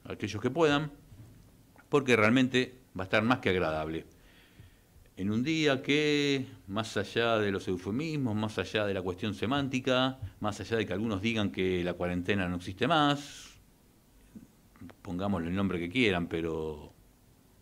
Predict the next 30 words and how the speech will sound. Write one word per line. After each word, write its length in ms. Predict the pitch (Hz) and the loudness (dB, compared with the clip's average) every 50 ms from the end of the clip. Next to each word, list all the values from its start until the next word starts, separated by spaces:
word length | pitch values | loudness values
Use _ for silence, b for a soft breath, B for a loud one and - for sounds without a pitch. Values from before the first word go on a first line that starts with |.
| - - _ _ - | -20 -20 _ _ -12
para 160 | - 78 76 | -10 -8 -6
algunos 260 | 87 95 101 95 90 | -4 -2 -2 -2 -2
sectores, 480 | - - 82 - 107 110 113 107 95 87 | -4 -6 -2 2 4 4 6 4 4 2
para 180 | - 87 82 | 0 -4 -2
un 120 | 87 90 82 | -2 -2 -2
trabajador 500 | 87 85 82 85 - - 87 92 90 87 | -2 -2 -4 -2 -2 -2 -2 0 0 -2
hotelero, 460 | 80 - - 82 92 110 117 107 87 | -4 -4 -4 -2 0 0 0 0 -2
para 120 | 90 85 | -2 -4
un 120 | 87 92 85 | -4 -4 -4
trabajador 520 | 90 85 85 82 - - 82 92 98 92 | -4 -4 -4 -4 -4 -4 -4 -4 -2 -2
de 200 | 92 85 82 80 | -2 -2 -4 -6
actividades 400 | 80 78 82 85 90 92 87 85 | -6 -6 -6 -4 -4 -4 -4 -4
deportivas 480 | 87 78 87 82 82 95 92 82 - - | -6 -6 -6 -6 -6 -6 -6 -6 -6 -10
y 40 | |
civiles, 760 | 73 - 90 90 104 113 117 110 101 95 90 82 82 - - - B B B B B B B B B B B B B - | -10 -8 -4 -2 0 2 2 2 2 2 0 0 -4 -8 -14 -18 B B B B B B B B B B B B B -6
para 160 | - 85 87 95 | -4 -2 0 0
un 100 | 101 98 | 0 0
trabajador 560 | 98 87 85 85 - - 90 92 101 98 95 | 0 0 -2 -2 -2 -2 -2 0 0 0 0
de 520 | 92 90 87 85 85 85 82 82 82 80 80 | 0 0 0 0 -2 -2 -2 -2 -4 -4 -4
la 80 | 82 | -4
minoridad, 640 | 82 87 85 85 82 82 85 90 104 113 120 110 95 | -4 -4 -4 -4 -4 -2 0 2 2 2 2 2 0
en 160 | 87 85 85 | -2 -4 -4
la, 140 | 82 82 82 | -6 -6 -6
del 480 | 85 82 80 78 80 82 80 82 85 82 | -8 -8 -8 -8 -10 -10 -10 -8 -10 -10
sector 280 | - - 76 - 92 | -10 -10 -6 -4 -4
de 80 | 92 90 | -2 -2
maestranza 440 | 85 82 - - 95 104 104 95 90 | -4 -4 -4 -4 -4 -4 -2 -4 -6
en 60 | 82 | -6
la 40 | 82 | -4
educación, 760 | 85 85 82 90 82 - 110 123 127 120 113 104 92 82 | -6 -6 -6 -8 -4 0 2 4 4 4 2 2 0 -2